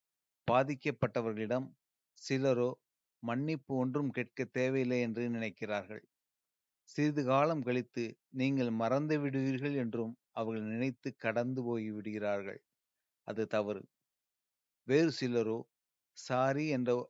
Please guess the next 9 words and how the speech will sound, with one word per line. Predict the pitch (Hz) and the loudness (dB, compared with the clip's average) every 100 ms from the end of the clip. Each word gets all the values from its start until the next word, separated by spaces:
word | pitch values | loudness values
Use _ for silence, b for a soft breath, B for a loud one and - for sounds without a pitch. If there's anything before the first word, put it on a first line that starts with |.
| _ _ _ _ - | _ _ _ _ -8
ஒற்றை | 139 - 165 | -6 0 0
வார்த்தையை | 120 123 139 - 135 127 123 _ | 4 2 2 0 0 0 -2 _
சொல்லி | - - 139 143 | -10 -2 0 -2
போய்விடுகிறார்கள். | - 123 117 110 107 107 101 101 101 _ _ _ _ _ _ _ _ _ | -2 -2 0 -2 -2 -2 -2 -4 -10 _ _ _ _ _ _ _ _ _
அவர்கள் | 120 120 120 117 - | -4 -2 -2 -2 -6
சாரி | - - 127 135 147 160 | -12 -2 0 2 0 0
என்று | 143 127 | 0 -2
சொல்ல | 117 120 123 139 | -2 -2 0 0
முடிந்தால் | 120 117 110 113 113 | 0 -2 -2 -2 -4